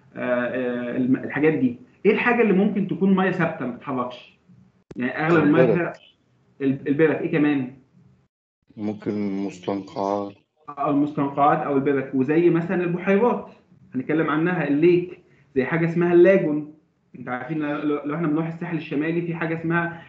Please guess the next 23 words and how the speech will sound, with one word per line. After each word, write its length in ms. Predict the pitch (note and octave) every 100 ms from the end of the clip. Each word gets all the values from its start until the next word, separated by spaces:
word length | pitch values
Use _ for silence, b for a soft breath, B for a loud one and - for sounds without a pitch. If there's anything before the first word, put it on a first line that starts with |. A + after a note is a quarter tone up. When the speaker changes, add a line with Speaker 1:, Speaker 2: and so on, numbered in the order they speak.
| B
Speaker 1:
لاجونز، 680 | G#2+ C#3+ E3+ D3+ C3 A#2+ - _ _ _
اللي 140 | B2 C3+
الناس 180 | D3+ D#3+
بتنزل 540 | C#3+ D#3+ E3 D3+ C#3+
ت-، 380 | C#3 C3 C3 -
ت-، 340 | C#3 C3+ C3 C3 B -
يعني 320 | B2 B2+ B2
اسمه 200 | - C3+
ده 120 | D3 D3+ -
تسويم 480 | C#3+ - D#3+ E3+ D#3+
فيها 200 | - D#3+
أو 160 | C3 A#2+
تسبح 340 | D#3+ D3 D3
فيها، 340 | D#3 C#3+ A#2+ - - -
فدي 120 | C3
بنسميها 420 | C#3 C#3+ C#3+ D3+
لاجون. 300 | C#3 C3+ A#2
يعني 140 | A2+ A#2+
ممكن 320 | D3 - C#3
برضه 160 | D3 C#3+
من 80 |
أمثلة 380 | A#2+ B2 D#3+ D3
الباوندد 640 | C#3 C#3 D#3 D3 C3+ -